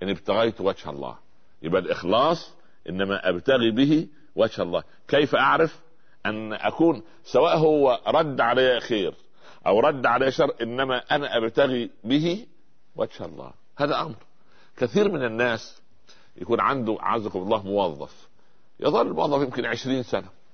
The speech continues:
ينفق عليه ويعطيه راتب وحوافز وإضافات، وربما يتزوج من المكتب أو من الشركة ويرعيه ويجيب له بيت وسيارة، وبعدين في يوم من الأيام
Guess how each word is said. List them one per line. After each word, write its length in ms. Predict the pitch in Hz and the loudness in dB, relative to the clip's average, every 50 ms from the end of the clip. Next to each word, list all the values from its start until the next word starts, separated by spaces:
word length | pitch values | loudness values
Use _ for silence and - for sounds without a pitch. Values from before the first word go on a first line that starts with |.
| - - - - - - - - - - - - | -20 -20 -20 -20 -20 -20 -20 -20 -20 -18 -10 -4
ينفق 380 | - - 170 131 - 117 - 85 | -2 -2 -2 0 -2 -4 -2 0
عليه 320 | 90 92 95 110 117 117 | 0 2 2 2 2 2
ويعطيه 380 | 107 104 101 95 - - 110 101 | 2 2 0 0 0 0 0 2
راتب 420 | 92 92 107 117 113 - 98 95 | 2 2 2 2 0 -2 -4 -4
وحوافز 680 | 92 92 - 92 82 82 98 113 110 104 - 104 92 87 | -4 -4 -2 -2 0 2 2 2 2 0 0 -2 -4 -2
وإضافات، 760 | 92 92 - 92 90 90 87 - - 95 107 113 113 110 - - - - - - - | -2 -4 -4 -2 -2 -2 -2 -2 0 0 0 2 2 0 -2 -4 -10 -20 -20 -10 -4
وربما 400 | - 123 131 120 131 127 127 123 | 0 0 0 2 2 2 2 2
يتزوج 540 | 117 - 110 95 117 120 120 113 107 98 92 | 0 0 0 2 2 2 4 2 0 -2 -2
من 80 | 95 | -6
المكتب 440 | 98 92 95 113 110 - - 104 90 | -6 -4 -4 -4 -4 -2 -4 -4 -2
أو 120 | 87 92 90 | 0 -2 -2
من 140 | 90 90 | -2 -4
الشركة 500 | 85 - - - 120 113 104 - - 101 - - - - - - - | -8 -6 -2 0 0 0 0 0 -2 -4 -4 -6 -16 -20 -20 -10 -2
ويرعيه 920 | - 123 139 135 131 127 127 123 120 120 120 117 107 101 117 135 135 131 127 | 2 2 4 4 4 4 4 4 4 6 4 4 2 2 2 2 2 2 4
ويجيب 640 | 123 120 117 117 117 117 117 107 113 123 120 113 | 4 4 4 4 2 0 -2 -2 -4 -4 -2 0
له 100 | 113 120 | 0 0
بيت 440 | 104 107 123 135 131 123 123 120 - | 4 4 4 6 6 6 4 4 2
وسيارة، 720 | 117 117 - 123 110 107 107 120 127 - 139 123 127 113 - - - - - - - - - - - | -2 -2 0 0 0 2 2 2 2 2 0 -2 -4 -6 -8 -14 -20 -20 -20 -20 -20 -20 -12 -4 -2
وبعدين 520 | - 123 120 113 95 95 101 127 131 120 | 0 2 2 2 2 0 0 -4 -6 -6
في 180 | 104 - - 98 | -8 -12 -8 -2
يوم 280 | 95 117 127 120 104 | 0 0 0 0 -2
من 100 | 95 101 | -4 -4
الأيام 600 | 98 90 - - 85 82 80 85 101 120 123 127 | -4 -6 -6 -8 -6 -6 -4 -4 -4 -4 -4 -6